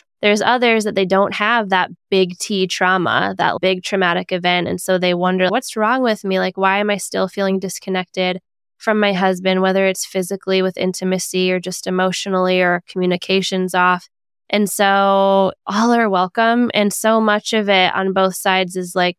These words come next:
the de-shaming that we were talking about earlier. But a-, all of us have different stories,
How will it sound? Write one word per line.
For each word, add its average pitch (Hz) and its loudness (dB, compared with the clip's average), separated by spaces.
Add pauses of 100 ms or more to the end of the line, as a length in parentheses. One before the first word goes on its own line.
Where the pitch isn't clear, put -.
the 185 0
de-shaming 180 -2
that 196 -4
we - -2
were 202 -2
talking - -6
about 180 -2 (460)
earlier. 175 2
But 185 0 (180)
a-, 202 0
all 214 4
of 208 0
us 208 -2
have 196 -2
different 190 -6
stories, 190 -2